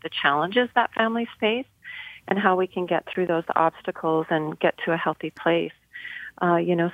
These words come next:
some years ago, uh, when we moved from Springfield, Oregon, there was a family over there that I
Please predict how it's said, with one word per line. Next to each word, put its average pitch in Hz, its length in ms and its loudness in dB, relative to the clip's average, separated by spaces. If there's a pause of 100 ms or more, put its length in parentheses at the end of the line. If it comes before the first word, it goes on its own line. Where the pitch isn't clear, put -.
some 175 160 0
years 170 320 2
ago, 156 520 0
uh, 156 180 0
when 160 220 -4
we 160 120 -6
moved 160 360 -2 (120)
from 143 280 -2 (480)
Springfield, 170 580 -2
Oregon, 160 440 0
there 147 120 0
was 151 100 -2
a - 160 -4
family 156 300 2
over 151 180 2
there 147 160 0
that 147 160 -2
I 147 220 0